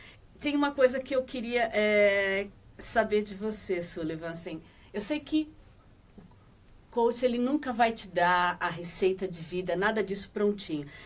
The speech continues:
Mas, assim, você tem como me dizer, sei lá, qual foi o melhor conselho ou a pergunta que te fizeram que você falou, "Ok, é isso"?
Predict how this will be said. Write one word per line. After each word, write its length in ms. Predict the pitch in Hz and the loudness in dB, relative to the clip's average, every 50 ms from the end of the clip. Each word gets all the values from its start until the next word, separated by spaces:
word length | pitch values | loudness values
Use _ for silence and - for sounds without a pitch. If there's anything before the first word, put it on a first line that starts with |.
| - - - - - | -18 -20 -20 -12 -6
Mas, 220 | 220 233 254 233 | -2 -2 0 0
assim, 420 | 262 254 262 - 269 226 220 208 196 | -2 -2 -2 -2 -2 -2 -2 -2 -4
você 200 | - - - 285 | -4 -4 -4 -4
tem 200 | 277 - 370 392 | -2 0 0 0
como 200 | 403 381 339 277 | 2 2 0 0
me 120 | 262 247 220 | 0 0 -2
dizer, 340 | 190 196 190 185 214 208 208 | -2 -4 -2 2 4 4 4
sei 180 | 202 - 240 | 4 2 0
lá, 160 | 208 185 185 | 2 2 0
qual 160 | 190 - 233 220 | 0 -2 -4 -4
foi 180 | - 277 277 | -2 -2 -2
o 40 | 269 | -2
melhor 380 | 262 247 240 233 240 262 294 294 | -2 -2 0 2 2 2 2 0
conselho 800 | - 277 220 202 202 - - - 202 196 202 202 190 175 160 160 - - - - | -2 -4 -4 -4 -4 -4 0 2 4 4 4 4 4 2 0 -2 -4 -8 -12 -2
ou 200 | - 185 202 214 220 | 2 4 4 6 4
a 60 | 214 | 2
pergunta 920 | 220 - 262 233 220 202 180 170 190 226 262 277 277 277 - 202 170 165 165 165 - - - - - - - - - - - - - - - - - - | 2 2 2 2 2 0 -2 -2 -2 0 0 0 -2 -2 -2 -2 -2 -2 -4 -8 -14 -20 -20 -20 -20 -20 -20 -20 -20 -20 -20 -20 -20 -20 -20 -20 -20 -12
que 140 | - - 202 | -8 -8 -6
te 180 | 196 - 233 | -6 -4 -6
fizeram 540 | 208 - - 220 190 196 208 208 196 190 190 | -4 -2 0 0 0 2 4 4 6 6 4
que 160 | 190 196 196 | 4 2 0
você 240 | 185 196 190 190 196 | 0 0 -2 -4 -4
falou, 280 | - 214 196 190 180 - - | -2 0 2 2 2 0 -2
"Ok, 420 | 202 202 - - 202 165 151 151 - | -6 -6 -4 -4 -4 -4 -4 -4 -2
é 100 | 196 214 | 0 0
isso"? 460 | 202 170 156 143 143 - - - 143 | 2 0 -2 -6 -8 -10 -12 -12 -14